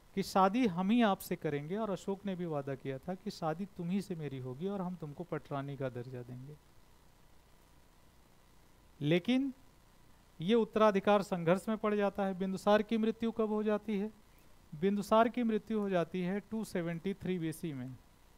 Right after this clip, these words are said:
टू सेवन थ्री बीसी में। और ये गद्दी पर कब बैठता है अशोक?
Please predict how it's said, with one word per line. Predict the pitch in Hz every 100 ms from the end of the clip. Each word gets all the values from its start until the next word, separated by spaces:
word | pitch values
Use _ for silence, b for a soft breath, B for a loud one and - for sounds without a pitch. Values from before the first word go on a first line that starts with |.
| - - - - - _ - - - - - _ - - - - - - - - - - - - - - - - _ - - - -
टू | - 214
सेवन | 208 180 170
थ्री | 180 - 202
बीसी | 151 - 135
में। | 131
और | 147 170
ये |
गद्दी | 180 180 196
पर | 214 220
कब | 226 214
बैठता | 214 208 220
है | 214
अशोक? | - 220